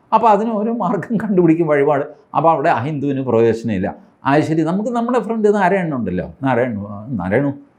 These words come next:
എനിക്ക് വേണ്ടി ഒരു ഇത്. അങ്ങനെ മജീദിന് വേണ്ടി പുഷ്പാഞ്ജലി നാരായണൻ നടത്തും. ഇതൊക്കെ ഇപ്പോഴും നടക്കുന്നുണ്ട്. അതിൽ തെറ്റില്ലല്ലോ. മനുഷ്യൻ്റെ കഷ്ടതകൾ വരുമ്പോഴല്ലേ അതിൻ്റെ വിഷമം മനസ്സിലാകുന്നത്. അപ്പോൾ മൊത്തത്തിൽ പള്ളിപ്പുറത്ത് കാവമ്മ എന്ന് പറയുന്ന,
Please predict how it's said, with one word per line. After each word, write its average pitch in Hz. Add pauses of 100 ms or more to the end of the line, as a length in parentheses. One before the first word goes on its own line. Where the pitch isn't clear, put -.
(160)
എനിക്ക് 120
വേണ്ടി 131
ഒരു 101 (180)
ഇത്. 95 (520)
അങ്ങനെ 165 (240)
മജീദിന് 170
വേണ്ടി 135 (120)
പുഷ്പാഞ്ജലി 139 (120)
നാരായണൻ 143
നടത്തും. 147
ഇതൊക്കെ 240
ഇപ്പോഴും 240
നടക്കുന്നുണ്ട്. 220 (280)
അതിൽ 262 (120)
തെറ്റില്ലല്ലോ. 262 (400)
മനുഷ്യൻ്റെ 131 (240)
കഷ്ടതകൾ 175
വരുമ്പോഴല്ലേ 160
അതിൻ്റെ 120 (180)
വിഷമം 110
മനസ്സിലാകുന്നത്. 82 (540)
അപ്പോൾ 185 (120)
മൊത്തത്തിൽ 208 (600)
പള്ളിപ്പുറത്ത് 175
കാവമ്മ 131 (580)
എന്ന് 98
പറയുന്ന, 92